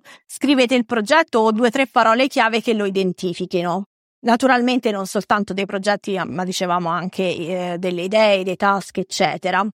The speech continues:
Dopodiché prendete questi bei fogliettini, li distribuite dove volete, su un tavolo, sul pavimento, sul divano anche volendo,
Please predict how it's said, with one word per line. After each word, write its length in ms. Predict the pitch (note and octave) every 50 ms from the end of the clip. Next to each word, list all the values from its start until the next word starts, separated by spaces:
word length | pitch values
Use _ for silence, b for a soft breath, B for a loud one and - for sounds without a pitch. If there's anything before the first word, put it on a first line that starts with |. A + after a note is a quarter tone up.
| _ B B B B B B
Dopodiché 580 | - F4+ A4 - A4 G#4 E4 D4 - - G#3+
prendete 500 | F#3+ A#3+ D4 F4+ F4+ D#4+ C4+ A#3 A3 G3+
questi 320 | A3+ E4 D#4+ - - C4+ A#3
bei 200 | G#3 A3 G#3 G#3
fogliettini, 960 | - G#3 G3+ F#3+ G3 G3+ - _ _ - G3+ F#3+ F3+ G3 A#3 C#4+ F4 F4+ D4
li 140 | C#4+ F4 F4+
distribuite 1080 | D#4+ C#4+ A#3 - - - A#3+ B3 A3+ A3 A3+ A#3 A#3 A#3+ A#3+ G#3+ - A3+ G#3+ G3 F3+ F#3+
dove 280 | G3+ A3+ A3+ A3+ A3
volete, 500 | G3+ G#3+ G#3+ B3 C#4+ C4+ G#3+ F#3 G3 F#3+
su 180 | F3+ - - A#3+
un 260 | A3+ A3 G#3 G#3 G3+
tavolo, 720 | - G3+ G3 G#3+ A#3+ B3 A#3 G3+ G3+ G3 F#3+ F#3 F#3 F#3
sul 360 | - - A#3 A3 G#3+ G#3 G#3
pavimento, 920 | - - A3 A3 G#3+ G#3 A3 A#3 B3 B3+ A#3 A3+ G#3+ - - G3 F#3+ F#3 F#3+
sul 260 | - - C#4+ B3+ A3+
divano 480 | G#3 A3 G3+ G3+ G#3 A#3 B3+ A#3 G3+
anche 400 | F#3+ G3 F#3+ F#3+ F#3 F3+ - -
volendo, 640 | G3 F#3 F3 F#3 E3+ D3+ E3 F3 F3+ G3+ A#3+ C#4+ F4+